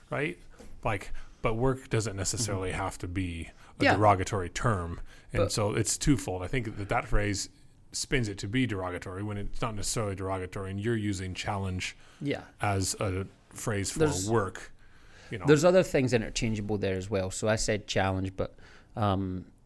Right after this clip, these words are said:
Speaker 2: you, we all know the person that tells you how much their job sucks.
Speaker 1: Yeah.
Speaker 2: But in the grand scheme of things, there's very little responsibility for them. They just need to show up and be a warm body, right? And then you've got the people that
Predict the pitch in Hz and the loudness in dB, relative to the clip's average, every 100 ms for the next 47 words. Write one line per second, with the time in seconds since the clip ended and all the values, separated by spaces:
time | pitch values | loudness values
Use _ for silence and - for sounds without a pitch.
0 | - - 139 127 147 139 135 117 107 101 | -20 -10 -4 -2 4 6 6 4 2 2
1 | 107 - 104 - 110 98 95 101 98 - | 0 0 -4 -2 -2 0 -2 -2 -2 -6
2 | 92 95 98 98 - 85 - - - - | -8 -4 -2 -2 -4 -4 -6 -16 -16 -14
3 | - 113 85 - 110 - - - 117 113 | -10 -8 -8 -2 -2 -2 -10 -2 0 2
4 | 120 104 101 - 120 101 - 98 98 95 | 2 2 0 0 0 0 -2 -4 -2 -4
5 | 95 101 98 95 95 92 92 - 98 - | 0 2 2 0 -2 -4 -6 -6 -6 -4
6 | 107 120 107 95 92 92 92 101 104 95 | 0 2 2 0 -6 -6 -6 -6 -6 -8
7 | 95 - 101 95 101 98 95 98 95 - | -6 -4 -4 -4 -4 -4 -2 -2 0 2
8 | 117 98 98 135 143 - - - - - | 2 2 0 0 -2 -12 -20 -20 -20 -8
9 | - 117 117 107 101 101 113 - 101 98 | 0 2 4 2 -2 -4 -6 -4 -2 -2
10 | - | -4